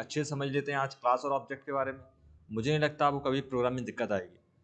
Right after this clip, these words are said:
बहुत ज़्यादा इंपॉर्टेंट पार्ट है क्लास और ऑब्जेक्ट, इसलिए मैं इसको बड़े आराम से और ध्यान से आपको कंप्लीट करवाऊँगा। तो चलिए, सबसे पहले आज पहले दिन हम ओप्स की बात कर लेते हैं सी प्लस प्लस में। सी, सी प्लस प्लस की सीरीज चल रही है, सी की सीरीज लगभग कंप्लीट हो चुकी है, सी प्लस प्लस स्टार्ट हो चुका है।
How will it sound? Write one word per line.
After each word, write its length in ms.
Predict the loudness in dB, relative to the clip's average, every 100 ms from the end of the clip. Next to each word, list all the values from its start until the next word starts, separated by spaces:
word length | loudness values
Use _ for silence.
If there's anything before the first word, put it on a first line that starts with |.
| _ _ -12
बहुत 260 | 0 2 4
ज़्यादा 200 | 6 6
इंपॉर्टेंट 320 | 4 0 2
पार्ट 180 | 2 2
है 60 | 0
क्लास 260 | 2 2 2
और 80 |
ऑब्जेक्ट, 460 | -2 -2 -4 -6 -10
इसलिए 220 | -12 -10
मैं 60 | -10
इसको 140 | -8
बड़े 140 | 0 4
आराम 320 | 6 4 0
से 120 | -2
और 120 | -4
ध्यान 220 | -4 -6 -4
से 100 | -4
आपको 120 | -4
कंप्लीट 280 | -8 -10 -10
करवाऊँगा। 440 | -6 -2 -4 -6 -18 _ _ _ _ -8
तो 40 | -2
चलिए, 280 | 4 4 4
सबसे 240 | 2 2
पहले 220 | 2 6
आज 220 | 6 6 0 -18 -4
पहले 200 | 0 0
दिन 140 | 0 -2
हम 80 | -4
ओप्स 220 | -8 -6
की 100 | 0
बात 180 | 2 2
कर 100 | 2
लेते 240 | 2 0 -4
हैं 40 |
सी 160 | -6 -8
प्लस 240 | -6 -6 -6
प्लस 260 | -6 -8 -8
में। 80 | -20 _ _ _ _ _ _ -20 _ _ _ _ _ _ _
सी, 460 | -16 -8 0 2 2
सी 200 | -2 -4
प्लस 220 | 0 0 0
प्लस 220 | 0 -2
की 100 | -2
सीरीज 360 | 0 2 2 4
चल 120 | 6
रही 180 | 6 6
है, 80 | 2
सी 200 | 0 -2
की 180 | -4 -12 -16
सीरीज 300 | -4 -2 2
लगभग 260 | 2 2 0
कंप्लीट 260 | -2 0
हो 80 | -2
चुकी 200 | -4 -2
है, 60 | -2
सी 140 | -2
प्लस 220 | -6 -4 -2
प्लस 180 | -2
स्टार्ट 240 | 2 2 2
हो 60 |
चुका 240 | -2 -2 0
है। 120 | -2